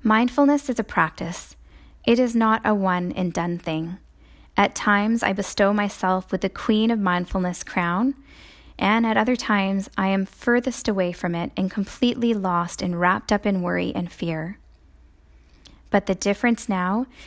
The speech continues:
is that I can more easily notice myself running away and come back to the moment I am in, with a little less judgment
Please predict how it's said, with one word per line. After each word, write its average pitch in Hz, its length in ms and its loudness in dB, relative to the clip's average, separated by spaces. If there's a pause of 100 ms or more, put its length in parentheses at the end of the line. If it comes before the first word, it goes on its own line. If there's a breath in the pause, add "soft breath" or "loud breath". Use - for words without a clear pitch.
is 202 140 0
that 202 120 6
I 202 60 4
can 214 200 0
more 214 260 2
easily 233 460 2
notice 185 420 0
myself 180 440 0
running 214 340 4
away 175 440 -2 (300 soft breath)
and 202 140 2
come 214 220 2
back 202 300 4
to 247 120 2
the 233 100 2
moment 185 480 -2
I 175 100 0
am 175 160 -2
in, 175 360 -4 (800 soft breath)
with 196 180 2
a 185 80 2
little 196 320 2
less 214 240 0
judgment 170 680 -4